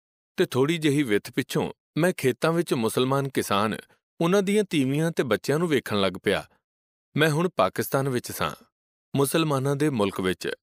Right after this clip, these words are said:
ਇੱਕ ਗੈਰ ਮੁਲਕ ਵਿੱਚ। ਪਰ ਇਹ ਲੋਕ ਤਾਂ ਮੈਂ ਪਹਿਲਾਂ ਦੇ ਵੇਖੇ ਹੋਏ ਹਨ। ਪੇਂਡੂਆਂ ਦਾ ਖਿਆਲ ਕਰਦਿਆਂ ਇਹਨਾਂ ਲੋਕਾਂ ਦੀ ਤਸਵੀਰ ਹੀ ਤਾਂ ਮੇਰੇ ਮਨ ਵਿੱਚ ਆਉਂਦੀ ਸੀ।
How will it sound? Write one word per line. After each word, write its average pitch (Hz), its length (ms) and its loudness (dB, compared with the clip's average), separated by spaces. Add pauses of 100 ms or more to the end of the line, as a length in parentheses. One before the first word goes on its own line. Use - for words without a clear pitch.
(300)
ਇੱਕ 156 240 0 (180)
ਗੈਰ 127 220 0
ਮੁਲਕ 110 280 -4
ਵਿੱਚ। 90 280 -4 (480)
ਪਰ 131 340 2 (160)
ਇਹ 143 160 4
ਲੋਕ 165 300 0
ਤਾਂ 175 140 2
ਮੈਂ 160 260 0 (100)
ਪਹਿਲਾਂ 113 280 2
ਦੇ 208 100 2
ਵੇਖੇ 143 280 0
ਹੋਏ 117 200 2
ਹਨ। 107 180 -4 (840)
ਪੇਂਡੂਆਂ 143 420 2
ਦਾ 185 100 2
ਖਿਆਲ 113 340 2
ਕਰਦਿਆਂ 131 540 0 (360)
ਇਹਨਾਂ 190 200 4
ਲੋਕਾਂ 220 320 0
ਦੀ 226 120 0
ਤਸਵੀਰ 127 440 0
ਹੀ 170 60 2
ਤਾਂ 202 160 0
ਮੇਰੇ 190 180 4
ਮਨ 127 240 0
ਵਿੱਚ 131 200 -2
ਆਉਂਦੀ 104 220 0
ਸੀ। 139 200 -8